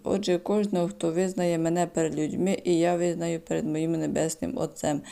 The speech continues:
А хто зречеться мене перед людьми, того і я зречусь перед моїм небесним Отцем. Не думайте, що я прийшов принести мир на землю.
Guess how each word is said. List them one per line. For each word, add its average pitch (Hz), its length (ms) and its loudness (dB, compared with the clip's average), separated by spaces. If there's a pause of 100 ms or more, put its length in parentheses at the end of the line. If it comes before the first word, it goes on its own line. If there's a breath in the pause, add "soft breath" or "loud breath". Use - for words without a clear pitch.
(380 loud breath)
А 151 100 -2
хто 180 180 2
зречеться 196 580 0
мене 190 280 0
перед 180 340 0
людьми, 170 380 2 (520 loud breath)
того 190 300 4
і 160 140 -2
я 175 240 4
зречусь 185 500 0
перед 156 360 -2
моїм 160 340 0
небесним 156 600 -2
Отцем. 147 540 -4 (560 loud breath)
Не 165 100 0
думайте, 220 460 0
що - 160 -2
я 180 200 4
прийшов 175 520 0
принести 160 520 0
мир 165 260 0
на 165 200 -2
землю. 170 500 -2